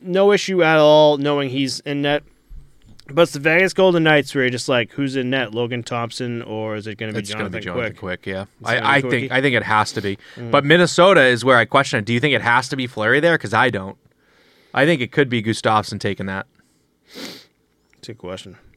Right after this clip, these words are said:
Speaker 1: I don't know.
Speaker 2: Do you, do you think that Jonathan Quick should be the starter in Vegas?
Speaker 1: I would like to see him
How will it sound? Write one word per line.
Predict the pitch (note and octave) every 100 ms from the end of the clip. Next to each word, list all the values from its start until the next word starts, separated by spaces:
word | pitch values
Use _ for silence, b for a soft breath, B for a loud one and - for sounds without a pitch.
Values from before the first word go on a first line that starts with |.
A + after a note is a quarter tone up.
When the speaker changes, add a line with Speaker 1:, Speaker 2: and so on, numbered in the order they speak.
| _ _ _ _ _ _ _ -
Speaker 1:
I | A#2
don't | C3+
know. | A2 A2 F#2 -
Speaker 2:
Do |
you, | C#3+ F3+
do | C3+ C3+
you | D#3+
think | - E3 E3
that | D#3
Jonathan | D3+ D3+ D3+
Quick | D#3 D#3+
should | D#3
be | D3
the | D3+
starter | D#3+ D3+ D#3+
in |
Vegas? | D#3 D#3+ F3+ - _ _ _ _ -
Speaker 1:
I |
would | C#3+
like | C#3 B2
to |
see | A#2 A#2+
him | A2+